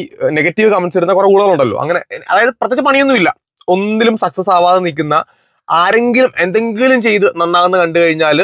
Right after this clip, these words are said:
അപ്പൊ കുരു പൊട്ടുന്ന കുറെ ആൾക്കാർ കമന്റ് ചെയ്യാൻ വേണ്ടി മാത്രം. അവരുടെ, അവരുടെ പണി എന്താണെന്ന് വെച്ച് കഴിഞ്ഞാൽ ഒരു ഫേക്ക് ഐ ഡി ഉണ്ടാക്കുക, അല്ലെങ്കിൽ,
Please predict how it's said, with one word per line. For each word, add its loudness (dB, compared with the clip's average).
അപ്പൊ -4
കുരു 2
പൊട്ടുന്ന 0
കുറെ 2
ആൾക്കാർ 0
കമന്റ് 0
ചെയ്യാൻ 0
വേണ്ടി 0
മാത്രം. 0
അവരുടെ, 0
അവരുടെ 0
പണി 2
എന്താണെന്ന് 0
വെച്ച് -2
കഴിഞ്ഞാൽ -2
ഒരു 2
ഫേക്ക് 0
ഐ 2
ഡി 4
ഉണ്ടാക്കുക, 0
അല്ലെങ്കിൽ, 0